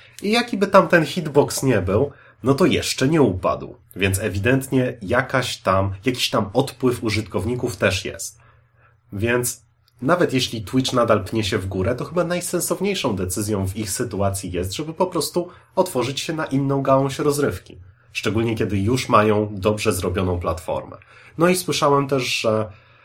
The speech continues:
e, ta ich oficjalna aplikacja, ten XSplit,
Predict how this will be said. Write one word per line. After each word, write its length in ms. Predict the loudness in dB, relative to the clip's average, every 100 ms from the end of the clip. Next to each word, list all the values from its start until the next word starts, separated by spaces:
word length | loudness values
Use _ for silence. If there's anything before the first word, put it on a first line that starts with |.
| -12
e, 200 | -2 0
ta 160 | 4 2
ich 140 | 2
oficjalna 540 | -2 -6 -2 0 2 0
aplikacja, 600 | -4 -6 2 4 4 0
ten 180 | 0 0
XSplit, 760 | -2 -4 -8 -8 -8 -8 -8